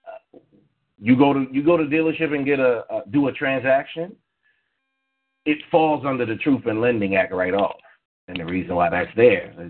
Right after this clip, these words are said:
is, of course, 'cause you're the lender. That's why your credit report is really your secretary who, who acts like they're your boss, 'cause, I mean, you know, it, that's why the bankers act like they're your boss and the government act <laughs> like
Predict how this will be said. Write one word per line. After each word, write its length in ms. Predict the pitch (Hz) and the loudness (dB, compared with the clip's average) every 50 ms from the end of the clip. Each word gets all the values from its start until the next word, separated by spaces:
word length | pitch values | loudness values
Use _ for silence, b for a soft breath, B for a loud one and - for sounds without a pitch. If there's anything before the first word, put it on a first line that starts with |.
| - _ - | -18 _ -20
is, 120 | 92 - - 87 | -20 -20 -18 -20
of 100 | 82 - | -18 -10
course, 280 | - 95 90 87 87 - - | -8 -6 -6 -6 -8 -10 -12
'cause 100 | 87 80 | -12 -10
you're 140 | 80 87 90 | -8 -8 -6
the 80 | 90 90 | -4 -4
lender. 340 | 95 104 - 73 - - - _ b b b b b b b b | -2 -2 -2 -2 -4 -8 -14 _ b b b b b b b b
That's 180 | 113 110 - | 2 2 4
why 140 | - 117 107 | 4 2 2
your 140 | 101 101 95 | 2 0 -2
credit 360 | - - 185 202 220 214 135 | -4 -2 0 0 0 0 0
report 600 | 117 113 101 - - 113 107 101 98 95 - _ _ | -4 -6 -8 -6 -4 -2 0 2 2 0 -2 _ _
is 140 | 113 113 98 85 87 | -4 -4 -4 -4 -8
really 680 | 87 87 117 156 185 165 135 120 107 104 101 98 - _ _ _ _ _ _ _ _ _ - | -4 2 4 4 4 4 2 0 -2 -4 -6 -8 -10 _ _ _ _ _ _ _ _ _ 0
your 180 | 101 113 107 - | 0 0 2 4
secretary 760 | - 220 220 - - 92 - - 85 76 71 78 98 147 - _ - - _ | 4 2 2 2 -2 -10 -8 -6 -6 -6 -6 -8 -10 -14 -16 _ -20 -20 _
who, 320 | - 104 95 90 85 82 - - | -4 -2 -2 -2 -2 -6 -6 -4
who 160 | 107 95 92 | -2 0 2
acts 240 | 87 87 85 - - | 2 2 2 0 0
like 160 | 90 85 78 | -2 -2 -2
they're 140 | 87 87 87 | -4 -4 -2
your 180 | 90 95 120 | 0 0 0
boss, 340 | 123 92 82 80 80 - - - - | 2 2 2 0 0 -4 -8 -8 -8
'cause, 180 | 123 127 135 131 - - | -8 -8 -8 -10 -10 -8
I 40 | - | -6
mean, 280 | 135 139 143 - - - | -4 -4 -4 -6 -6 -4
you 80 | - | -2
know, 220 | 131 123 131 - - - | -2 -2 -2 -6 -10 -14
it, 200 | - - - - - - - - 87 - - | -12 -12 -12 -14 -18 -20 -20 -20 -14 -4 -2
that's 160 | 92 95 - | -2 0 2
why 120 | - 90 95 | 2 2 2
the 60 | 98 | 2
bankers 420 | 82 95 95 98 92 107 104 92 | 0 0 0 0 0 -2 -2 0
act 200 | 98 95 98 - | 0 0 0 0
like 160 | 98 98 87 | -2 -2 -2
they're 160 | 95 98 95 98 | -4 -4 -4 -4
your 120 | 101 104 | -4 -2
boss 380 | 95 95 92 92 92 98 110 - | 0 0 2 2 2 0 -4 -6
and 140 | 87 90 92 | -8 -8 -8
the 60 | 92 | -4
government 400 | 85 98 95 90 98 95 104 101 | -2 0 0 0 0 -2 0 0
act 200 | 101 98 95 - | 0 0 -2 -4
<laughs> 20 | 92 | -6
like 100 | - | -4